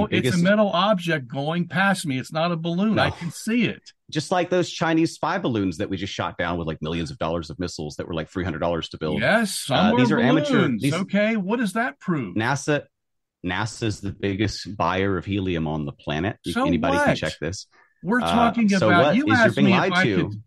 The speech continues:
Speaker 1: and
Speaker 2: if
Speaker 1: you're
Speaker 2: I
Speaker 1: rude,
Speaker 2: had
Speaker 1: you're a
Speaker 2: any
Speaker 1: very rude
Speaker 2: proof
Speaker 1: man.
Speaker 2: that the Earth was a
Speaker 1: You're a
Speaker 2: sphere. I
Speaker 1: very
Speaker 2: said
Speaker 1: rude
Speaker 2: yes,
Speaker 1: man.
Speaker 2: because satellites take pictures of the Earth, and it always comes out as a sphere,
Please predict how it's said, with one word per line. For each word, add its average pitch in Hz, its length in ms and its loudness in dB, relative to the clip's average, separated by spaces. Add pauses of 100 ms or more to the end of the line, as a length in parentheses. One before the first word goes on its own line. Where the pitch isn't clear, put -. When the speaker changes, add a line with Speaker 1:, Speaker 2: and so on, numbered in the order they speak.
Speaker 1:
and 123 120 2
Speaker 2:
if - 20 6
Speaker 1:
you're 165 140 4
Speaker 2:
I 165 60 4
Speaker 1:
rude, 175 80 4
Speaker 2:
had 165 100 4
Speaker 1:
you're 175 80 4
a 226 80 4
Speaker 2:
any 254 80 6
Speaker 1:
very 185 180 2
rude 220 140 6
Speaker 2:
proof 202 100 6
Speaker 1:
man. - 140 0
Speaker 2:
that 151 160 2
the 156 180 -2
Earth 180 320 0
was 156 180 -2
a 156 40 -4 (200)
Speaker 1:
You're 302 100 4
a 254 80 4
Speaker 2:
sphere. - 120 -2
I - 40 -8
Speaker 1:
very 180 220 2
Speaker 2:
said - 200 0
Speaker 1:
rude 143 100 -6
Speaker 2:
yes, 147 400 2
Speaker 1:
man. - 160 -10 (280)
Speaker 2:
because 147 340 -2
satellites 185 600 0
take 165 260 -6
pictures 175 460 -4
of 143 140 -4
the 135 160 0
Earth, 135 320 -2 (320)
and 143 100 0
it 143 100 0
always 190 280 4
comes 185 280 2
out 170 200 2
as 156 100 -4
a 151 80 -6
sphere, 131 520 -4